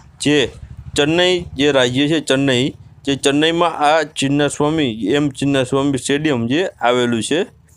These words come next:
ત્યાર પછી ચોવીસમો પ્રશ્ન છે, ભારતે એકમાત્ર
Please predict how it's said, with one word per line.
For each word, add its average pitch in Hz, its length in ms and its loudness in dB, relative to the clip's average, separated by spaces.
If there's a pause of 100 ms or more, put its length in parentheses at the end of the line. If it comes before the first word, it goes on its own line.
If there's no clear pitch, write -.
(280)
ત્યાર 220 200 2
પછી 175 340 -2 (480)
ચોવીસમો 165 400 0 (100)
પ્રશ્ન 120 320 -2
છે, 185 240 0 (760)
ભારતે 131 600 2 (140)
એકમાત્ર 170 720 2